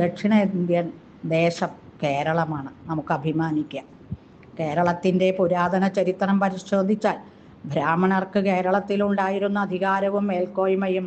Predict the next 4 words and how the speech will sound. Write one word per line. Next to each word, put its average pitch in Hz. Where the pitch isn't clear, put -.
സംശയ 185
ലേശമന്യേ 202
മനസ്സിലാക്കാവുന്നതാണല്ലോ. 165
ഭൂപരിഷ്കരണ 190